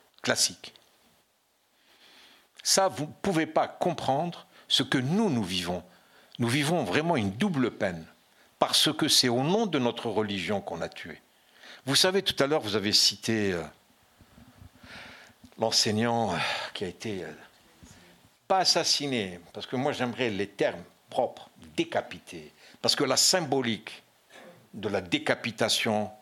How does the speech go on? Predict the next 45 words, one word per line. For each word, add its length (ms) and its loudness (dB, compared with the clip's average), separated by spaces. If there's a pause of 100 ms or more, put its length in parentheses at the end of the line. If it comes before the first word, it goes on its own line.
(180)
est 220 -6
importante. 840 -8 (880)
Et 100 -2
je 140 2
l'ai 180 2
dit 320 0
dans 260 0
les 120 0
médias, 560 -2 (400)
j'aimerais 400 2
pas 180 2
un 120 2
jour 280 2
me 80 2
retrouver 420 0
avec 240 -2
le 80 -6
fils 400 0
de 80 -6
Samuel 460 0
Paty, 400 -4 (260)
qui 120 -2
aujourd'hui 440 0
a 80 0
sept 360 0
ans, 180 -6 (640)
qui 120 -2
dans 180 2
vingt 320 0
ans 80 4
viendra 340 0
me 100 0
voir 280 -2
pour 120 0
me 140 2
dire, 360 0
euh, « 140 0 (880)
On 140 2
a 60 2
tué 260 0
au 140 2
nom 220 2
de 100 -10
ta 100 2
religion. » 500 -4